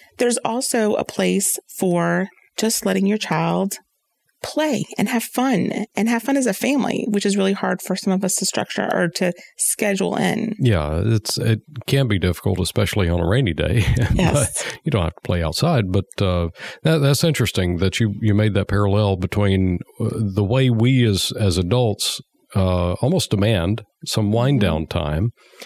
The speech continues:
Speaker 2: and yet sometimes we don't, don't give that to our own children. So that's a good insight. I appreciate that.
Speaker 1: Yeah.
Speaker 2: I'm taking that one home with me.
Speaker 1: <laughs>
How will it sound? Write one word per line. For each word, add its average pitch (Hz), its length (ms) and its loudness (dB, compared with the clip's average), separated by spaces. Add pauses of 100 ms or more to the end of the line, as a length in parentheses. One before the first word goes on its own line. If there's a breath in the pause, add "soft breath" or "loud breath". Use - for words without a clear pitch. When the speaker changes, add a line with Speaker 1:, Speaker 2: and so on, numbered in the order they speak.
(180 loud breath)
Speaker 2:
and 113 160 4
yet 117 160 2
sometimes 180 440 0
we 185 80 2
don't, 160 220 2 (400)
don't 143 180 -2
give 151 180 2
that 156 180 2
to 135 80 2
our 139 180 4
own 131 80 2
children. 98 400 0
So - 160 0
that's 139 180 2
a 135 60 0
good 120 180 2
insight. 95 440 0
I 87 80 2
appreciate 104 460 -2
that. 76 160 -2 (120)
Speaker 1:
Yeah. 254 240 0 (100)
Speaker 2:
I'm 76 140 -2
taking 78 320 0
that 90 140 2
one 110 140 4
home 104 220 4
with 104 200 0
me. - 180 -6
Speaker 1:
<laughs> 196 100 2